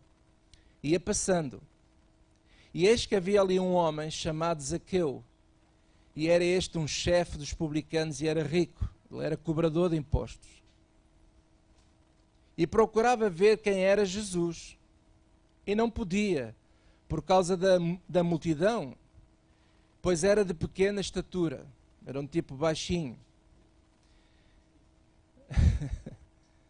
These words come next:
"E correndo adiante, subiu a uma figueira brava para o ver, porque havia de passar por ali, o tal Jesus. E quando Jesus chegou àquele lugar,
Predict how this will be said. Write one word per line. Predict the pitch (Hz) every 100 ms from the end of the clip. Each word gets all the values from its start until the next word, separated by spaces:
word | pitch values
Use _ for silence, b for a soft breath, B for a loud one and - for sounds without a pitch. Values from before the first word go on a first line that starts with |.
| b b b b b
"E | - 214
correndo | 214 226 208 269 262 254 202
adiante, | 208 165 196 208 202
subiu | - - 175 208 240 240
a |
uma | 220 202
figueira | - 185 180 175
brava | 147 147 139 139 156
para | 190 190
o |
ver, | 190 165 175 139 131 _ b b b b
porque | 160 208
havia | 202 175 233
de | 180
passar | 190 180 190
por | 175 190
ali, | 196 180 170 165
o | -
tal | 127 147 156
Jesus. | 151 175 156 156 139 - - _ _ _ _ b b b b b
E | 165
quando | 185 254 262
Jesus | 226 196 247
chegou | - 175 214
àquele | 202 - 220
lugar, | 233 214 190 151 123 123 143